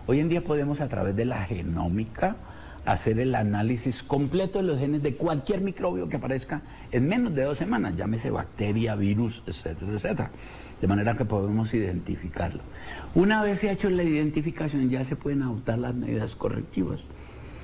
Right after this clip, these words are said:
Una doctora colombiana llamada María Victoria Ocampo hizo el control, entre otras cosas, del ébola, ¿sí? Esto fue en Sierra Leone y en Nigeria, ¿ya?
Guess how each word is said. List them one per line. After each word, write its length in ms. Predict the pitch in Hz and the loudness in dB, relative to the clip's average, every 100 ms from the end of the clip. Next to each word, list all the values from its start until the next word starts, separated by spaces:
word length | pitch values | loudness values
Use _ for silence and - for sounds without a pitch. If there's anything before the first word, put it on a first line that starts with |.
| - - - | -12 -8 2
Una 200 | 123 139 | 4 4
doctora 520 | 135 - 120 123 131 - | 2 2 2 2 0 0
colombiana 480 | 113 98 98 104 120 | 0 2 2 2 0
llamada 300 | 113 101 107 | 0 0 2
María 300 | 113 104 92 | 2 2 0
Victoria 380 | 87 - 90 | -2 -2 -2
Ocampo 540 | 101 - 101 90 82 101 - - - - - | -2 -2 0 0 -2 -6 -8 -14 -14 -8 0
hizo 260 | 101 143 | 2 4
el 200 | 127 107 | 2 0
control, 800 | - 98 95 82 104 113 147 143 - | 0 2 2 2 2 2 2 0 0
entre 300 | 104 98 98 | -2 0 0
otras 280 | 101 113 | 0 -2
cosas, 380 | - 110 117 107 | -2 -2 -2 0
del 220 | 104 98 - - | 2 0 -2 0
ébola, 500 | 110 90 87 - - - - - - | 2 4 2 0 -6 -14 -18 -18 -10
¿sí? 260 | - 107 - - - - | 0 0 0 -8 -14 -6
Esto 300 | - 110 127 | 0 2 2
fue 400 | 101 107 104 113 - | 2 2 2 0 0
en 160 | 90 | 0
Sierra 380 | 73 117 110 131 | 0 0 2 2
Leone 460 | 131 127 123 113 113 - - - - | 2 2 2 2 -2 -8 -18 -18 -6
y 140 | 98 95 | 0 2
en 220 | 90 90 | 2 2
Nigeria, 600 | 85 - 107 101 113 120 - - - | 0 2 2 2 2 0 -8 -16 -6
¿ya? 220 | 107 123 | -4 -4